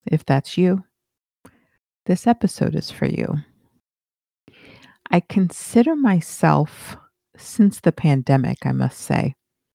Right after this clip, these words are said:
I consider myself quite a bit of an introvert. And I've had e-,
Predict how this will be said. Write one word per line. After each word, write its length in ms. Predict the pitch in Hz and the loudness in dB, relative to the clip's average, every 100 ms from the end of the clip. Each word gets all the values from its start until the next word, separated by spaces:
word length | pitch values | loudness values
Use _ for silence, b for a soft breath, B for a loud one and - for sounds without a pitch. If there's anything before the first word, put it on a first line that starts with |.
| _ _ _ b b b | _ _ _ b b b
I 80 | 190 | -2
consider 420 | 190 180 - 233 | 0 0 2 4
myself 600 | 226 190 - 180 170 - | 4 2 0 0 0 -2
quite 280 | - 170 170 | -2 2 2
a 60 | |
bit 180 | 160 160 | 2 4
of 200 | 160 147 | 4 2
an 240 | 143 135 - | 0 0 0
introvert. 680 | 151 - - - 127 110 - _ _ _ _ _ _ _ _ _ _ _ _ _ _ B B B B B 160 | -2 -2 -8 -8 -6 -6 -8 _ _ _ _ _ _ _ _ _ _ _ _ _ _ B B B B B 2
And 120 | 165 | 4
I've 140 | 165 | 2
had 320 | - 185 180 170 _ | 0 0 0 -2 _
e-, 40 | - | -14